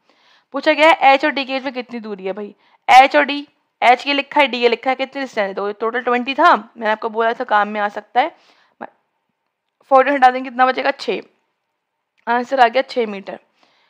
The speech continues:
फिर क्या पूछ रहे हैं कि पी किस दिशा में है क्यू के रिस्पेक्ट में? पी कहाँ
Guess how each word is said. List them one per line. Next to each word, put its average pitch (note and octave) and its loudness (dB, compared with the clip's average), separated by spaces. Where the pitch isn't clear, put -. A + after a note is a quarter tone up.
फिर C4 -8
क्या C#4+ 2
पूछ C#4+ -4
रहे C#4 4
हैं D4 0
कि C#4+ -10
पी D#4+ 0
किस D#4+ -2
दिशा C4 6
में C4 2
है D4+ 2
क्यू C#4+ -10
के B3+ -2
रिस्पेक्ट A3+ -4
में? G3+ -16
पी D4 -2
कहाँ C#4 4